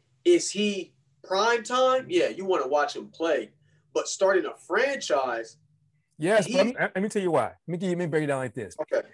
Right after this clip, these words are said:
Speaker 1: go ahead.
Speaker 2: Vic makes you count for him every single play. You take another
Speaker 1: Mm-hmm.
Speaker 2: player, you take another player out automatically. They don't have to Q B spy him to, to contain him.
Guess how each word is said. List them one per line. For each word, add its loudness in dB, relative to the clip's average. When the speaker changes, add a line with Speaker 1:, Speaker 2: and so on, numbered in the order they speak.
Speaker 1:
go 0
ahead. -8
Speaker 2:
Vic 4
makes 0
you 0
count -6
for -8
him -4
every -6
single -8
play. -8
You -2
take 4
another 2
Speaker 1:
Mm-hmm. -6
Speaker 2:
player, 0
you -4
take -2
another 2
player 2
out 2
automatically. 0
They 0
don't -4
have -4
to -10
Q -6
B -2
spy -2
him -4
to, -8
to -14
contain -6
him. -14